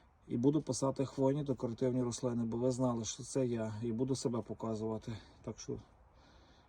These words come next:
якби часом десь заблокували, бо тут зараз такий час, то переписуйтеся, я буду в Тіктоці далі, переписуйтесь на мою іншу сторіночку і слідкуйте. Бо я не тільки бонсаї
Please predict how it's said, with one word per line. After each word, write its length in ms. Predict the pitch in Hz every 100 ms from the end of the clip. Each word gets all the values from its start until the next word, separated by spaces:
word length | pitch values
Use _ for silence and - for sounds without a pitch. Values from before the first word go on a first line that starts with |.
| - - -
якби 380 | 113 110 117
часом 360 | 113 135 127 120
десь 160 | 120 113
заблокували, 800 | 117 113 113 123 123 127 139 160
бо 160 | 147
тут 160 | 127 -
зараз 220 | 123 117
такий 220 | - 131
час, 460 | 120 135 139 - - -
то 300 | - 127 135 - - - - - - - - -
переписуйтеся, 840 | 127 127 147 135 131 123 123 -
я 80 | 123
буду 240 | 127 123
в 60 | 117
Тіктоці 420 | 123 - 123 131
далі, 220 | 123 131 131 139 127
переписуйтесь 600 | 131 123 131 120 - 123
на 60 | 127
мою 260 | 123 120 123
іншу 200 | 120 -
сторіночку 600 | - 131 151 - - 165 - - - - - - - -
і 140 | 131
слідкуйте. 680 | 147 151 - 127 117 - 127 123 - - - - -
Бо 100 | 120
я 140 | 123
не 80 | 123
тільки 220 | 156 160
бонсаї 520 | 143 123 - 120 113